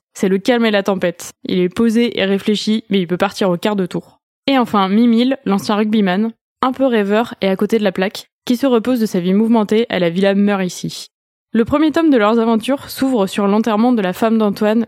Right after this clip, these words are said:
Lucette. Même si elle vient de mourir, elle est au cœur de l'histoire. Elle a travaillé dix ans comme secrétaire de Garand-Servier, le patron du grand labo pharmaceutique du village. Et puis, elle s'est faite licencier,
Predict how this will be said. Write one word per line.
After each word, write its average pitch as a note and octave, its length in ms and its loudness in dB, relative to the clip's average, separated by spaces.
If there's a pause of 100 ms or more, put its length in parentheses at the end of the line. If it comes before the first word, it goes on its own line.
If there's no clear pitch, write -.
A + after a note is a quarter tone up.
(120)
Lucette. G#3 560 -4 (420)
Même B3+ 140 2
si C4 120 -2
elle A3+ 100 2
vient A#3+ 180 2
de C4+ 40 4
mourir, A#3 480 0
elle G3 160 0
est F3+ 120 -4
au G3+ 60 0
cœur B3 200 0
de G#3+ 80 0
l'histoire. - 500 -6 (500)
Elle G3 120 0
a F#3+ 80 0
travaillé A3 400 0
dix A3+ 260 0
ans B3+ 100 2
comme G3 180 -2
secrétaire A3+ 500 -2
de F3+ 100 -2
Garand-Servier, G#3 760 0 (260)
le F#3+ 160 -2
patron G3 300 0
du G3 140 0
grand G3 220 0
labo G3+ 260 0
pharmaceutique F#3+ 600 -2
du F#3+ 100 -4
village. F3+ 520 -6 (300)
Et A3+ 120 0
puis, B3+ 300 0
elle G3+ 140 0
s'est G#3+ 120 -4
faite A#3 200 0
licencier, G#3+ 640 -2